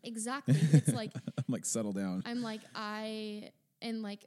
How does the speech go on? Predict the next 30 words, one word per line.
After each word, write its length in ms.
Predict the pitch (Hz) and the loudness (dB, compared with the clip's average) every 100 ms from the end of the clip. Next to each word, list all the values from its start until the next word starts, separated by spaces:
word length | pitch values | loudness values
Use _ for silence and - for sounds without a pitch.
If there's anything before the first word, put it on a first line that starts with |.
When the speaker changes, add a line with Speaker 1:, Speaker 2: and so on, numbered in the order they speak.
| - | -14
Speaker 1:
a 100 | 196 | -12
big 280 | 202 202 196 | -8 -8 -6
thing 180 | 214 | -6
about 220 | 208 214 214 | -4 -4 -4
nines 340 | 214 302 233 | -6 -6 -6
is 120 | 196 | -8
that 200 | 202 - | -8 -10
they 480 | 185 190 185 185 185 - | -6 -4 -2 -4 -6 -8
aren't, 460 | 190 185 190 - - | -10 -10 -10 -14 -14
like, 280 | 185 165 - _ _ _ _ _ _ _ - | -14 -14 -20 _ _ _ _ _ _ _ -8
they 100 | 214 | -6
don't 400 | 196 180 202 233 - | -4 -4 -4 -8 -10
like 220 | 190 240 | -10 -10
extremes. 920 | 226 - - 214 269 320 185 - 214 | -10 -10 -10 -8 -6 -6 -8 -8 -6
And 100 | 196 | -2
Speaker 2:
Mm-hmm. 80 | 214 | -2
Speaker 1:
I'm 120 | 208 | -2
like, 140 | 208 190 _ _ _ - | -8 -10 _ _ _ -4
Speaker 2:
You 100 | 110 | 2
love 140 | 107 98 | 4 4
Speaker 1:
I, 20 | |
Speaker 2:
extremes. 420 | 104 98 85 - | 0 -2 -2 -4
Speaker 1:
I 100 | - | -10
live 420 | 220 220 233 302 311 | -10 -8 -6 -6 -8
for 300 | - 214 208 | -10 -8 -8
extremes, 880 | 214 - - 202 269 - - - 202 | -10 -12 -8 -4 -4 -6 -14 -10 -4
and 80 | 208 | 0
Speaker 2:
Mm-hmm. 100 | 196 | 2
Speaker 1:
I'm 180 | 202 | 0
indulgent 640 | 196 190 196 202 269 254 | -2 -8 -8 -8 -8 -6